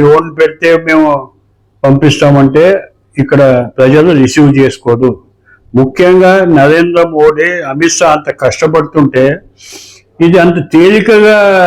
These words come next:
ఎవరో తీసుకొచ్చి ఇక్కడ పెడితే, టూరిస్టులు తెచ్చి పెడితే క్యాండిడేట్ని ఎట్లా రిసీవ్ చేసుకుంటారు? ఈరోజు నరేంద్ర మోడీకి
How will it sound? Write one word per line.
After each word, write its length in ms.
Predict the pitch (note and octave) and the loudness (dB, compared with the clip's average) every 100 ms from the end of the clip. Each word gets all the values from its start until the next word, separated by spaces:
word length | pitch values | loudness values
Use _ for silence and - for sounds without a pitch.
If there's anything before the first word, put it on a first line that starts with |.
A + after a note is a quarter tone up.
| E3+ D#3+ D3+ D3 | 2 4 4 2
ఎవరో 400 | D3 D#3+ F3+ G3+ G3 | 2 2 2 0 0
తీసుకొచ్చి 360 | F#3+ - F#3+ F#3+ | -4 -2 -2 -4
ఇక్కడ 260 | F#3 F3 E3+ | -6 -6 -4
పెడితే, 380 | E3+ G3 F#3 E3+ | -4 -2 -2 -2
టూరిస్టులు 560 | F3 F3 F#3 C#3+ F#3 | 0 0 0 -4 -6
తెచ్చి 280 | F3 E3+ E3+ | -6 -6 -6
పెడితే 320 | E3+ E3+ F#3 | -6 -4 -6
క్యాండిడేట్ని 920 | F3+ - D3+ D#3 F3+ F3+ F#3 F#3 E3+ D#3 | -6 -4 -2 0 0 0 0 0 0 -2
ఎట్లా 220 | - F3+ | -2 -2
రిసీవ్ 360 | F3 - E3+ | -2 -4 -4
చేసుకుంటారు? 600 | E3 D#3 E3 D#3 D#3 D#3 - _ _ _ _ _ - | -4 -6 -10 -8 -8 -8 -16 _ _ _ _ _ -2
ఈరోజు 220 | C3+ F#3+ F#3 | 0 2 2
నరేంద్ర 440 | D#3+ E3+ F#3 G3 | 2 2 2 2
మోడీకి 840 | F#3+ F#3+ F#3 F3+ - D3+ C#3+ F3 | 2 2 2 -2 -4 -4 -4 -6